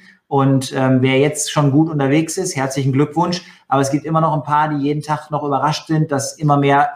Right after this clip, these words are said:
Firmen Insolvenz anmelden, dass immer mehr Firmen Mitarbeiter freistellen und dieser Trend wird sich aus meiner Sicht verschärfen. Und, äh, deshalb sollte man sich damit mental schon mal auseinandersetzen.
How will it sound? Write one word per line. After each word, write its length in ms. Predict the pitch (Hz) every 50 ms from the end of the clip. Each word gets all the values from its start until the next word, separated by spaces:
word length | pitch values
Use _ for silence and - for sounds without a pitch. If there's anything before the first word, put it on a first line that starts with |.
| - -
Firmen 340 | - - 147 143 143 143 147
Insolvenz 500 | 143 139 120 131 127 127 143 156 156 -
anmelden, 440 | - 165 156 156 156 160 160 156
dass 140 | 139 123 -
immer 180 | - 151 147 139
mehr 160 | 139 143 135
Firmen 300 | - - 147 143 139 143
Mitarbeiter 460 | 139 147 165 160 147 156 156 156 156
freistellen 600 | 147 - - 151 156 151 - - 151 147 147 151 147 - - - - -
und 140 | - 131 123
dieser 220 | 143 135 147 -
Trend 320 | - - 143 143 151 147
wird 160 | - 156 151 -
sich 100 | 151 139
aus 120 | 135 -
meiner 240 | 135 135 143 143 135
Sicht 280 | 123 135 127 - - _ _ _ _
verschärfen. 840 | - - 123 120 - - 131 131 156 151 - 214 233 240 - - _ _ _ _ _ _ _
Und, 380 | - 151 151 151 151 143 147 -
äh, 200 | 156 143 143 135
deshalb 320 | - 143 139 - 156 -
sollte 240 | - 143 147 143 147
man 160 | 156 151 147
sich 200 | 135 139 127 -
damit 340 | - 139 139 147 160 156 160
mental 420 | 143 131 131 123 - 131 139 151
schon 160 | 156 - 170 170
mal 60 | 160
auseinandersetzen. 800 | 160 143 143 147 147 156 147 131 120 110 101 - - - -